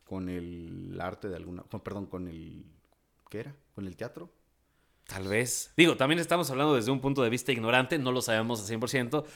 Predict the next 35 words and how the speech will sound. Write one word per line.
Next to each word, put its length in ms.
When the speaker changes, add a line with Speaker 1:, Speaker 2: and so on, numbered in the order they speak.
Speaker 1:
Eh, 60
Speaker 2:
como 140
Speaker 1:
pero 140
aquí 160
Speaker 2:
dij- 20
Speaker 1:
venimos 360
a 40
aprender, 560
también 80
es 80
muy 180
Speaker 2:
Exactamente. 400
Speaker 1:
importante 420
que 80
se 120
sepa. 280
Speaker 2:
Sí, 140
mira, 160
numeración 540
de 60
las 180
artes, 580
pero 480
sí, 160
arquitectura, 540
escultura, 400
pintura, 260
música, 380
danza, 420
poesía, 400
literatura, 640
eh, 540
es 180
la 120
misma, 280